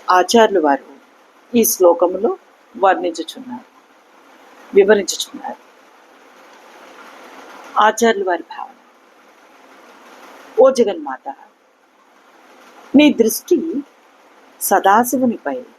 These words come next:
శృంగార రసం వర్షించేది. శివులు వారి కంటే అన్యులైన ప్రాకృత జనములపై భీభత్స రసం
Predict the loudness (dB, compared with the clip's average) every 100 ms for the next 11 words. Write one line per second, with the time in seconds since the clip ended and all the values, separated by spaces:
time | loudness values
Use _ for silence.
0 | _ _ _ _ _ _ _ _ -8 -2
1 | -2 2 4 4 2 -2 -6 -10 -10 -12
2 | -12 -10 -10 -10 -14 -16 -20 _ _ _
3 | _ -20 -20 -20 -20 -20 -20 -20 -20 -20
4 | -6 0 4 6 6 6 4 2 0 -6
5 | -6 -8 -8 -14 _ _ -20 -20 _ _
6 | _ -2 2 4 4 4 0 -6 -10 -12
7 | -18 -18 -18 _ _ _ _ _ _ -8
8 | 0 2 2 0 -2 2 2 2 -4 -6
9 | -10 -8 -6 -6 -8 _ _ _ _ _
10 | _ _ _ _ -14 0 0 2 0 0
11 | 0 2 0 -4 -6 -8